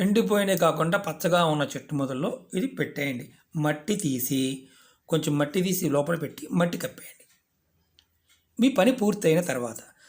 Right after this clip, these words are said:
దేవాలయంలో కానీ మిగతా ఎక్కడైనా పెట్టినా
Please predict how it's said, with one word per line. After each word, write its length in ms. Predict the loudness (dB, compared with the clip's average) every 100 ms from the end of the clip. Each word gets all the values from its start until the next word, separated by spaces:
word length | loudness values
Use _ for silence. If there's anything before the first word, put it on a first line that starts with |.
| _ -8
దేవాలయంలో 840 | 0 4 6 6 6 4 4 2 4
కానీ 540 | 2 2 0 -4 -14 -4
మిగతా 320 | 0 2 4
ఎక్కడైనా 340 | 4 4 4 2
పెట్టినా 360 | -2 -8 -14